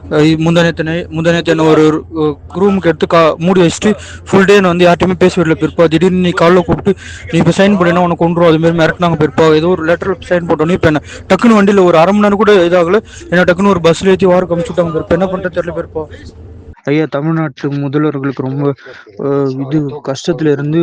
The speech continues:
ரஷ்யனோட ஆர்மில இருந்து இந்த வாய்ஸ் மெசேஜ் அனுப்புறேன். இன்னைக்கு என்ன பண்றேன்னு தெரியல. என்னை ஏமாத்தி இந்த வாருக்கு அமுச்சு விட்டாங்க. எனக்கு செம பயமா இருக்குங்க ஐயா. இந்த இடத்துல இருந்து காப்பாத்துங்க. என்ன பண்றேன்னு தெரியலங்க ஐயா. போய் போய் சொல்லி என்னை அமுச்சு விட்டாங்க. எல்லார்கிட்டயும் ஹெல்ப் கேட்டேன். என்ன பண்றேன்னே தெரியல எனக்கு இங்க.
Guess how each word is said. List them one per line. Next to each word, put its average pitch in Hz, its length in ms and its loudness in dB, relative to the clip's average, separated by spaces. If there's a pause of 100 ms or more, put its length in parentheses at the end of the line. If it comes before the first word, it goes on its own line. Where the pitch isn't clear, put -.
(120)
ரஷ்யனோட 135 520 -4
ஆர்மில 143 360 -4
இருந்து 135 220 -8
இந்த 131 320 -8
வாய்ஸ் 135 420 -6
மெசேஜ் 143 240 -8
அனுப்புறேன். 135 420 -6 (340)
இன்னைக்கு 143 140 -4
என்ன 147 160 -2
பண்றேன்னு 147 420 -4
தெரியல. 139 140 -2
என்னை 147 200 -2
ஏமாத்தி 143 320 -6 (360)
இந்த 143 120 -4
வாருக்கு 143 320 -4
அமுச்சு 139 200 -8
விட்டாங்க. 139 200 -8
எனக்கு 143 380 -4 (180)
செம 147 300 -4
பயமா 147 260 0
இருக்குங்க 139 240 -4
ஐயா. 135 160 -2
இந்த 131 160 -4
இடத்துல 139 220 -4
இருந்து 143 220 -4 (300)
காப்பாத்துங்க. 147 460 -6 (960)
என்ன 147 260 -6
பண்றேன்னு 143 280 -4
தெரியலங்க 147 280 -2
ஐயா. 139 140 -2 (100)
போய் 147 180 -2
போய் 147 180 0
சொல்லி 143 220 -4
என்னை 135 160 -4
அமுச்சு 139 220 -8
விட்டாங்க. 143 340 -10 (140)
எல்லார்கிட்டயும் 139 480 -10 (300)
ஹெல்ப் 160 200 -2
கேட்டேன். 143 260 -6
என்ன 151 120 -4
பண்றேன்னே 139 360 -6 (100)
தெரியல 143 140 -2
எனக்கு 135 240 -8
இங்க. 143 220 -6